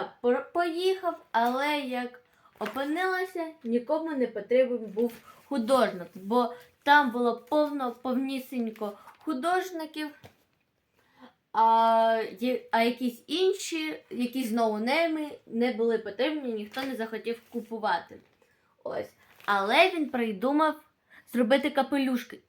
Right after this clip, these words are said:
і він тепер став дуже відомим, е, дуже відомим капелюшником,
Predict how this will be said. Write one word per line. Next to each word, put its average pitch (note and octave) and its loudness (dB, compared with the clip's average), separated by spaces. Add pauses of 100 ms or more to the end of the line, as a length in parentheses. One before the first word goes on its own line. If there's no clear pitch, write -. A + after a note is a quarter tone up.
(120)
і G#3+ -2
він B3 -2
тепер B3+ -2
став A#3+ -2
дуже A3+ -2
відомим, A#3 -4 (420)
е, G#3 -2
дуже A#3 -2
відомим A3+ -2 (720)
капелюшником, C4 -2